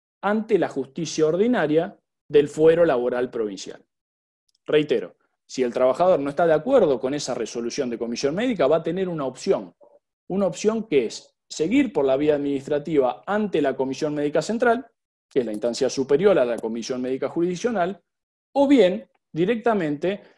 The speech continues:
entablar la demanda judicial, la acción ordinaria, ante el fuero laboral de la provincia.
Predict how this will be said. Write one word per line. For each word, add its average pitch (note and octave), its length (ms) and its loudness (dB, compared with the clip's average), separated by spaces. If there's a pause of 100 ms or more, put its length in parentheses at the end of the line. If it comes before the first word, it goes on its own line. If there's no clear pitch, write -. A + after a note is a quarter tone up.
(100)
entablar F#3+ 800 2 (340)
la D3 180 4
demanda F#3+ 760 2
judicial, F#3 800 0
la A#2 180 -4
acción C#3 380 0
ordinaria, F3 580 0
ante G#3+ 320 -2
el A3 80 -4
fuero - 280 0
laboral D3+ 640 2 (200)
de B2 100 -2
la B2 80 4
provincia. E3+ 500 0